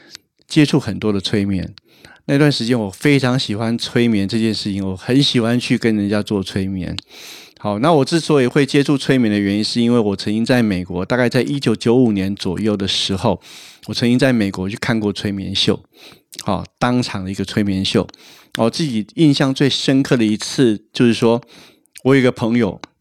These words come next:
我们去看催眠秀之前呢，他一直在跟我讲说，“哎呀，催眠这件事情什么狗屁啊、狗屎啊，什么什么一大堆在那边讲。”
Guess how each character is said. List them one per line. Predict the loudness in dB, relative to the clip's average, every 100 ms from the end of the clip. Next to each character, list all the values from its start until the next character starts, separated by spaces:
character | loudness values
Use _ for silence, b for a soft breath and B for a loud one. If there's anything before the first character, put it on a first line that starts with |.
| -16
我 | -6
们 | -2
去 | -2
看 | 0 0
催 | 2
眠 | 0 0
秀 | 0 0
之 | 0
前 | -2 -4
呢， | -4
他 | -4 -2 0
一 |
直 | 0
在 | 0 2
跟 | 2
我 | 0
讲 | -2 -4
说 | -4 -4
，“哎 | -2
呀， | -2 -2
催 | 0
眠 | 0 0
这 | 2
件 | 2
事 | 2
情 | -2 -2
什 | -2
么 | -4
狗 | -4 -4 -4
屁 | 2 4
啊、 | 4
狗 | 0 0 0
屎 | 0 -6 -6
啊， | -4
什 | -2
么 | -2
什 | 0
么 | 0
一 |
大 | 0 2
堆 | 2 2
在 | 2
那 |
边 | 2
讲。” | 0 -2